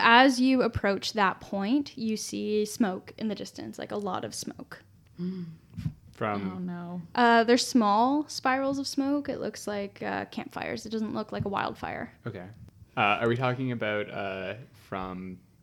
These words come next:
Speaker 3: the marsh, from Terracorp?
Speaker 1: From the marsh, from the,
Speaker 3: Okay.
Speaker 1: the point on the shore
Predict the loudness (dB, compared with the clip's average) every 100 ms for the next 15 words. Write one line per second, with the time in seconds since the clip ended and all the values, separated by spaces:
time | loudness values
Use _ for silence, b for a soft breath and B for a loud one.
0 | _ -20 -14 -8 -6 -6 -10 -12 -12 -12
1 | -8 -6 -6 -6 -10 -16 -16 -8 -6 -6
2 | -8 -6 -6 -8 -10 -6 -8 -10 -10 4
3 | 6 8 6 4 0 -4 -6 -10 -8 -6
4 | -2 -2 0 -2 -4 -6 -2 -2 0 -2
5 | -4 -4 -4 -4 -6